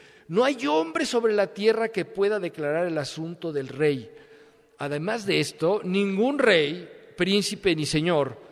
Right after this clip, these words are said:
preguntó cosa semejante a ningún mago, ni astrólogo, ni caldeo". Ellos le estaban diciendo algo que era verdad, ¿eh?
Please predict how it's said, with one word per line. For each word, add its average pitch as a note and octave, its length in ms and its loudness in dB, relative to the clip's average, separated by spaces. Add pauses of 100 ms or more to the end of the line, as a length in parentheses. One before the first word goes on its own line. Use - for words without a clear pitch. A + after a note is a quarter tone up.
(420)
preguntó E3+ 580 4
cosa G#3+ 320 4
semejante E3+ 680 -2
a D3+ 40 2
ningún D3 380 -6
mago, G3 480 -4
ni C#3 160 -10
astrólogo, D#3 720 -4 (380)
ni D3 240 -8
caldeo". B2 480 -10 (1500)
Ellos A#3+ 180 -6
le A#3 60 -10
estaban G#3 260 -2
diciendo F3 800 -6
algo E3+ 200 -8
que E3+ 100 -8
era E3+ 100 -4
verdad, B2+ 420 -10
¿eh? E3+ 160 -16